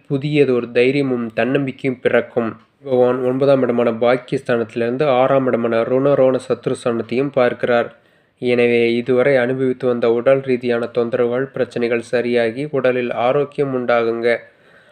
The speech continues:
அது மட்டும் இல்லைங்க, நீங்கள் வாங்கிய கடன் சுமை தீரும். உங்களுக்கு இருந்த எதிரிகள் உங்களை கண்டு அஞ்சுவார்கள். சனி பகவான் ஒன்பதாம் இடமான பாக்கியஸ்தானத்திலிருந்து பதினோராம் இடமான லாபஸ்தானத்தை பார்க்கிறார்.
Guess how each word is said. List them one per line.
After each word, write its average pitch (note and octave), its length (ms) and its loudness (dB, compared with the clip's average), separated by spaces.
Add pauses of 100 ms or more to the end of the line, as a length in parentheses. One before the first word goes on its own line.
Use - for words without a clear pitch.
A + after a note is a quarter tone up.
(160)
அது B2+ 200 4
மட்டும் B2+ 280 2
இல்லைங்க, A#2 420 -2 (400)
நீங்கள் B2+ 320 2
வாங்கிய C#3 420 2
கடன் C3+ 280 0
சுமை C3 320 -4
தீரும். A#2+ 480 -2 (380)
உங்களுக்கு B2+ 440 0
இருந்த C#3+ 260 0
எதிரிகள் C3 600 0
உங்களை A#2+ 340 0
கண்டு C3 260 -2
அஞ்சுவார்கள். A#2+ 760 0 (440)
சனி C#3+ 340 0
பகவான் B2 320 0
ஒன்பதாம் B2+ 460 0
இடமான A#2 280 -2
பாக்கியஸ்தானத்திலிருந்து A#2 1300 -4
பதினோராம் C3 500 2
இடமான A#2 300 -2
லாபஸ்தானத்தை A#2+ 760 -2
பார்க்கிறார். A#2 720 -2